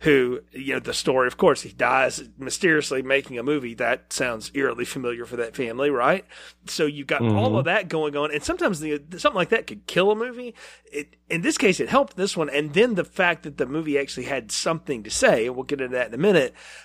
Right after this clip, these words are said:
Speaker 1: I think propelled this to being e-, even a bigger phenomenon than maybe what they thought it was gonna be. But, I mean, this was a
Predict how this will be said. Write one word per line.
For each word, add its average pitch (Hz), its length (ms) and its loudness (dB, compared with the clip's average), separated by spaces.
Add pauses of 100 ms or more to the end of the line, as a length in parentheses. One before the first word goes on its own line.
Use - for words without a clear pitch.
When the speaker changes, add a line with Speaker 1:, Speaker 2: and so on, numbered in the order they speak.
(880)
Speaker 1:
I 156 120 0
think 147 220 -8 (260)
propelled 156 540 2
this 127 200 -2
to 147 100 0
being 135 300 0
e-, 127 120 -10 (160)
even 147 220 2
a 113 60 -6
bigger 143 440 0
phenomenon 123 560 0
than 117 100 -6
maybe 120 240 -2
what 120 200 -6
they 117 60 -4
thought 113 220 0
it 101 40 -12
was 101 100 -10
gonna 113 160 -8
be. 131 180 2
But, 120 160 0
I 135 60 4
mean, 123 260 -2 (260)
this 254 180 2
was 294 140 6
a - 140 -2